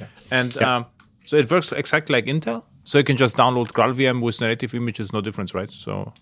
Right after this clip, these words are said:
Speaker 1: Yeah, I was using it myself, uh, on the local machine. It works fine. I was playing with it, you know, because, uh, I was comparing,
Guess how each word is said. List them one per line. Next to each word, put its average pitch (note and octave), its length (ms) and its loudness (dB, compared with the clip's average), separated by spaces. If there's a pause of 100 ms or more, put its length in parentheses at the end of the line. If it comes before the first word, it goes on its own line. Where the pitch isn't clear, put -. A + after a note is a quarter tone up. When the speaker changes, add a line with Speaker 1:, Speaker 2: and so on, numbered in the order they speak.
(120)
Speaker 1:
Yeah, D3 260 4
I B2+ 60 4
was A#2 80 2
using B2+ 200 4
it G#2 100 2
myself, G#2 500 -2
uh, F#2+ 420 -4
on G2 140 -4
the F#2 80 -6
local G2 220 -4
machine. G2 260 -2
It G2 40 -4
works F#2+ 200 -6
fine. A2 340 -2 (380)
I C3 100 4
was C3+ 200 4
playing G#3 320 4
with B2+ 160 8
it, - 180 -4
you C3 60 -6
know, A2 120 4
because, A2 460 2
uh, G2+ 340 6
I G2 40 2
was F#2+ 160 -6 (180)
comparing, A2+ 480 2